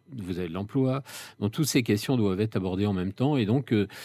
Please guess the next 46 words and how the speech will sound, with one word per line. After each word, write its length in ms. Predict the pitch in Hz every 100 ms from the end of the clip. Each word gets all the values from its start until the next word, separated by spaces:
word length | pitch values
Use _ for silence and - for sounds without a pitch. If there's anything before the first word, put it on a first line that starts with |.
| -
il 120 | 107 104
faut 160 | 135
une 80 | 135
réflexion, 800 | 107 95 98 87 - 131 139 110
euh, 160 | 92
qui 180 | 87 -
peut 140 | 110 131
pas 180 | -
se 80 | 175
conduire 340 | - 113 120 123
par 200 | 110 107
ministère. 500 | 107 107 - 113 101
C'est-à-dire 320 | - 95 104
que 160 | 110
quand 160 | 95 -
vous 180 | 127 127
êtes 160 | 113
à 60 | 117
l'intérieur, 540 | 107 101 104 120 147
vous 80 | 131
vous 180 | 95 95
intéressez 440 | 95 117 95 -
surtout 440 | 117 113 - 131 117
à 60 |
la 100 | 95
lutte 180 | 95 117
contre 280 | - 95 -
le 100 | 95
crime 240 | - 135
et 80 | 135
pas 160 | - 98
tellement 320 | 104 98 101
au 40 |
reste, 280 | 92 127 -
il 80 | 98
faut 140 | -
bien 140 | 92 90
dire. 220 | 104 147 - - - -
Et 80 | 98
quand 160 | -
vous 180 | 131 120
êtes 160 | 117 110
au 60 |
ministère 400 | 98 98 - 95
du 100 | 95
Logement, 480 | 90 90 101 131 170